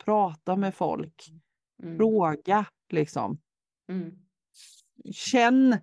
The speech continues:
Speaker 1: känn in. Hittar man någon på nätet som man känner sig dragen till, man känner en lockelse till, ja, då kanske det är en bra idé. Eh,
Speaker 2: Och inte
Speaker 1: mm.
Speaker 2: bara för att personen är då lite halvkänd som vissa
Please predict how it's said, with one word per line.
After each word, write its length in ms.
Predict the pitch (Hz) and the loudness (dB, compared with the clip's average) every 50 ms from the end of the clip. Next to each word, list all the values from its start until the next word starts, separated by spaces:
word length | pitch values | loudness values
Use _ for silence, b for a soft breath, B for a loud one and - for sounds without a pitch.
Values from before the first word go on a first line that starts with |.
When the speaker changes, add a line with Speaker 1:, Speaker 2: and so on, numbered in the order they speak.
| b b b b | b b b b
Speaker 1:
känn 280 | - - 254 254 247 - _ - | -6 -4 -2 -2 -4 -6 _ -10
in. 540 | - 240 247 269 311 269 208 175 160 151 156 b b b b - - | -6 -4 -2 0 0 0 0 0 -2 -6 -8 b b b b -16 -12
Hittar 300 | - 254 - _ - 220 | -12 -12 -10 _ -2 0
man 180 | 220 240 262 262 | 2 2 2 2
någon 300 | 254 240 214 196 185 160 | 2 2 2 0 -2 -4
på 120 | - - | -4 -2
nätet 440 | 202 208 202 180 160 156 156 - 160 - | -2 -2 0 -2 -4 -4 -6 -10 -10 -8
som 60 | 185 | -6
man 100 | 180 180 | -6 -6
känner 280 | 180 202 185 170 156 | -6 -6 -6 -6 -6
sig 260 | 156 156 - - 165 160 | -8 -8 -10 -8 -6 -6
dragen 680 | 151 156 175 185 185 190 180 170 160 156 160 156 165 160 | -6 -6 -6 -4 -4 -4 -4 -4 -4 -4 -4 -4 -4 -6
till, 360 | - - 247 202 170 165 165 | -6 -6 -4 -2 -2 -2 -4
man 160 | 175 180 175 | -4 -4 -6
känner 280 | 165 - 180 180 175 170 | -6 -6 -6 -6 -6 -4
en 220 | 170 170 175 170 180 | -4 -4 -4 -4 -4
lockelse 760 | 202 202 - _ _ _ _ - 170 165 156 156 - 165 156 _ | -6 -6 -8 _ _ _ _ -6 -4 -4 -6 -6 -10 -12 -12 _
till, 500 | - - 233 190 156 156 156 165 185 196 _ _ _ _ _ _ _ | -8 -6 -4 -2 -2 -2 -2 -2 -4 -6 _ _ _ _ _ _ _
ja, 120 | - 180 202 | -4 -4 -2
då 120 | 202 208 | -2 -4
kanske 280 | 208 - 220 208 - 220 | -4 -4 -6 -6 -4 -4
det 260 | 202 208 202 196 185 | -4 -2 -2 -2 -4
är 40 | 180 | -4
en 120 | 185 190 | -4 -6
bra 240 | 185 185 170 156 156 | -6 -6 -6 -6 -4
idé. 340 | 165 170 160 151 131 139 165 - _ _ _ _ _ _ _ _ _ _ _ _ _ _ _ - | -4 -4 -4 -4 -4 -6 -8 -12 _ _ _ _ _ _ _ _ _ _ _ _ _ _ _ -12
Eh, 540 | - 175 170 165 160 160 160 160 156 156 156 160 160 - _ _ _ _ | -8 -6 -6 -4 -4 -4 -4 -6 -6 -6 -8 -10 -10 -14 _ _ _ _
Speaker 2:
Och 140 | - 220 - | -4 -2 0
inte 220 | 240 233 190 190 202 | 0 0 0 -2 -4
Speaker 1:
mm. 80 | 175 | -2
Speaker 2:
bara 280 | 196 202 208 208 190 185 | 0 2 2 2 0 -2
för 120 | 190 190 | -4 -6
att 120 | 180 - - | -8 -6 -8
personen 580 | 196 190 - - 208 185 185 175 175 170 175 | -8 -6 -4 -4 -4 -4 -4 -4 -6 -6 -6
är 260 | 175 180 185 202 220 | -4 -2 0 0 0
då 140 | 208 202 185 | 0 -2 -4
lite 280 | 180 170 165 170 - 170 | -6 -6 -8 -8 -10 -12
halvkänd 840 | - - 185 175 170 165 156 156 - - 175 165 160 175 185 185 | -8 -6 -6 -6 -6 -8 -12 -12 -12 -8 -8 -8 -6 -8 -8 -8
som 220 | 185 - 190 175 175 | -8 -8 -8 -8 -6
vissa 460 | 180 185 185 - - - 160 160 | -8 -8 -10 -10 -8 -6 -6 -6